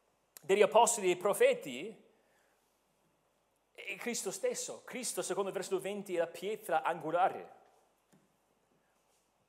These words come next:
Era la pietra angolare perché era quella pietra su cui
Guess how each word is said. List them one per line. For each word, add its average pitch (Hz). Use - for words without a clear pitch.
Era 220
la 240
pietra 247
angolare 220
perché 202
era 202
quella 214
pietra 202
su -
cui 202